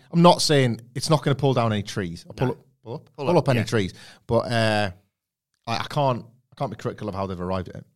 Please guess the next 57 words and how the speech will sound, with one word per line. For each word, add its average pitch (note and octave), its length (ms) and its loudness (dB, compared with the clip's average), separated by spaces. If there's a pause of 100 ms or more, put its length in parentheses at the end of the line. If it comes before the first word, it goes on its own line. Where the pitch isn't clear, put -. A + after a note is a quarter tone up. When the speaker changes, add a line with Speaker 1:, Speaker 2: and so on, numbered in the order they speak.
Speaker 2:
No, C3 240 0
absolutely. G#2+ 560 -4
And F#2+ 140 -8
I'd, F2+ 220 -10
I'd F2+ 200 -6
use, G2+ 300 -6
I F2+ 120 -6
completely F2+ 300 -10
agree. F2 240 -8
Sasha F2+ 320 -8
and E2+ 80 -10
Naomi F2 260 -6
have G2 300 -8
to C#2 220 -12
retain F2 580 -10 (120)
Speaker 1:
Mm. E2+ 140 -4 (320)
Speaker 2:
and F#2+ 120 -16
then A2 160 -8
break A#2+ 260 -4
up - 80 -8
the - 40 -12
team. C#3+ 280 -4
Natalya A#2 400 -4
can A2+ 100 -10
go A2 120 -2
off G#2+ 120 -4
and G#2 80 -12
do A2 100 -6
stuff - 260 -10
with - 100 -16
Cora G#2+ 260 -4
Jade G#2+ 320 -4
being G#2 240 -6
maybe G#2 260 -4
her G2 140 -2
mentor B2+ 640 -4
now A#2 240 0
Speaker 1:
Oh, - 40 2
Speaker 2:
in G3+ 60 0
Speaker 1:
yeah, G#3+ 160 2
Speaker 2:
N - 20 0
X - 160 -4
T, D3+ 60 -8
Speaker 1:
yeah. C#3+ 180 0
Speaker 2:
but A2+ 260 -6
oh, A2 160 -4
now G2 200 -6
that G2 200 -10
she's G2+ 220 -12
turned F#2 260 -8
babyface, F#2 640 -6
or E2+ 220 -8 (320)
at D#2+ 100 -8
least G#2 180 -6
she's F#2+ 200 -6
learned F#2 300 -4
to F2+ 220 -4